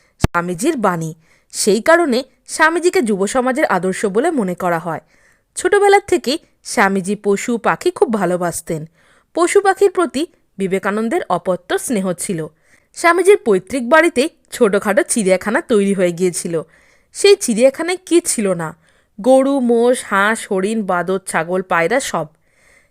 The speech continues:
নরেন এদেরকে খুব ভালোবাসত, নিজের হাতেই এদের যত্ন নিত। তবে এই নরেন যখন বিবেকানন্দ হয়ে উঠলেন, তার তখনও পশুপ্রেম ছিল অটুট।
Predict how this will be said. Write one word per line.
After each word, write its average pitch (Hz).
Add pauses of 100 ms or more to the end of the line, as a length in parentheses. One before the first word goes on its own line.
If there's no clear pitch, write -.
(200)
নরেন 359
এদেরকে 247
খুব 247
ভালোবাসত, 175 (460)
নিজের 190
হাতেই 370
এদের 247
যত্ন 208
নিত। 180 (500)
তবে 285 (260)
এই 214
নরেন 196
যখন 370
বিবেকানন্দ 247
হয়ে 381
উঠলেন, 247 (400)
তার 170
তখনও 175
পশুপ্রেম 262
ছিল 349
অটুট। 175